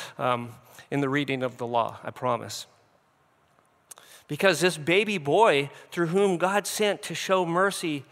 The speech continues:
to all mankind, for all those who would believe in him, this baby boy grows up to be a man. And at the age of thirty-three years old, he's crucified on a cross.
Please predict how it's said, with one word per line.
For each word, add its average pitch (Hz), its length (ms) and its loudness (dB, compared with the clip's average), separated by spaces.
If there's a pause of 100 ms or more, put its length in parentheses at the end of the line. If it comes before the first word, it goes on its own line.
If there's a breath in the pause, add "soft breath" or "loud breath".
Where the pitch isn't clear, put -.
(300 loud breath)
to 170 180 2
all 202 200 8
mankind, 180 600 4
for 170 140 2
all 175 200 10
those 190 260 4
who 196 120 -4
would 170 200 0
believe 180 540 -2 (260 loud breath)
in 165 140 -2
him, 156 380 0 (760 loud breath)
this 185 160 -2
baby 190 420 -2
boy 175 340 2
grows 165 340 -2
up 175 180 0
to - 80 -14
be 170 140 -6
a 165 60 -2
man. 160 420 -6 (1600 soft breath)
And 147 120 2
at 165 100 0
the 175 100 -2
age 175 300 2
of 160 100 -2
thirty-three 170 580 -2
years 170 280 -6
old, 165 220 0
he's 151 180 -8
crucified 160 720 -4
on 160 160 -2
a 147 40 -6
cross. - 640 -10